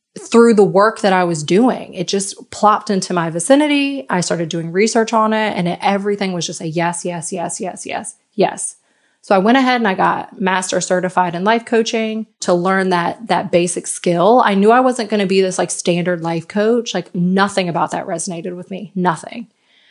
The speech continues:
But I knew that there was something underneath that I was like, "Okay, this is a really valuable skill, and this skill changes lives." Like, just that active listening skill, period, can change someone's life.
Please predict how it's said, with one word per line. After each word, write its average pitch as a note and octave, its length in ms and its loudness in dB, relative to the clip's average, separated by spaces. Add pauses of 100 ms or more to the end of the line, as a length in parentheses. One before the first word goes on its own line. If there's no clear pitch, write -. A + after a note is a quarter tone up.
(440)
But F#3 480 2
I F#3+ 180 0
knew G#3+ 560 6
that G3+ 160 2
there F#3 320 4
was F3 180 0
something F3 400 0
underneath F3 840 -2
that F#3 120 4
I F3 100 -2
was F3 140 -6
like, F3+ 160 -6
"Okay, F3 300 -6
this G#3 240 -4
is D4 120 -2
a C4+ 120 8
really F3 480 0
valuable E3+ 440 0
skill, F3 360 -2
and E3+ 200 -2
this F#3 180 -4
skill F3+ 380 -2
changes F3+ 440 -6
lives." F3+ 480 -6
Like, - 260 -6
just G#3 200 -2
that G3 200 2
active F3+ 500 -4
listening F#3 460 -4
skill, A3+ 360 -2
period, E3+ 580 -4
can F3+ 120 -4
change E3+ 280 -6
someone's F3 260 -10
life. - 320 -8